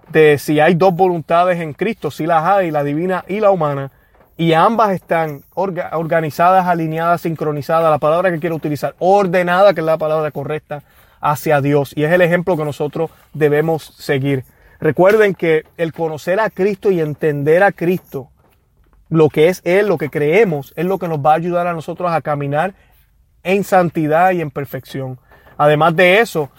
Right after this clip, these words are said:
al entenderlo a Él correctamente, entonces vamos a tener esa fe y vamos a recibir esas gracias, que son las que nos dan realmente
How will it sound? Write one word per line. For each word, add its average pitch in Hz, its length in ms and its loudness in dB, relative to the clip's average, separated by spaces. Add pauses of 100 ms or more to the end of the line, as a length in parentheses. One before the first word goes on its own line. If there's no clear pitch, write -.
(160)
al 151 180 0
entenderlo 156 640 2
a 196 80 6
Él 214 80 0
correctamente, 190 680 -4
entonces 165 300 -10
vamos 170 180 -8
a 180 80 -6
tener 165 280 -4
esa 165 200 -4
fe 180 280 -2 (440)
y 156 100 -2
vamos 151 220 0
a 180 60 6
recibir 165 240 0
esas 165 240 -2
gracias, 170 480 0 (300)
que 165 100 -4
son 175 140 -2
las 233 100 2
que 254 140 0
nos 170 180 0
dan 190 220 0
realmente 170 720 -4